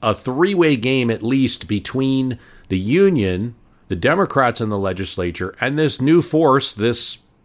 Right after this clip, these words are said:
Republican governor with no real statewide party to speak of, issuing plans that are a little bit far out. It's an interesting situation for those that might have been involved in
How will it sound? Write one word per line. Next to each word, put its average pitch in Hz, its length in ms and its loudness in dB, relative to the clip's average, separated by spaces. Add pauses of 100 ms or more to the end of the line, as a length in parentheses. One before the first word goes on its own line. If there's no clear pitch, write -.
Republican 117 720 -2
governor 104 540 0 (220)
with 104 220 -2
no 143 340 2
real 127 320 2
statewide 104 580 -2
party 101 300 -2
to - 80 -12
speak - 420 -6
of, 87 360 -4 (1200)
issuing 127 480 2
plans 117 540 -2
that 104 120 -2
are 101 60 0
a 101 60 0
little 131 340 2
bit 107 280 0
far 101 440 0
out. 90 280 -4 (240)
It's - 220 -2
an 151 160 -6
interesting 170 720 -2
situation 127 920 0 (440)
for - 180 -2
those 117 300 4
that 101 140 0
might 110 200 -2
have 98 80 0
been 95 300 -2
involved 92 560 -4
in 85 220 -4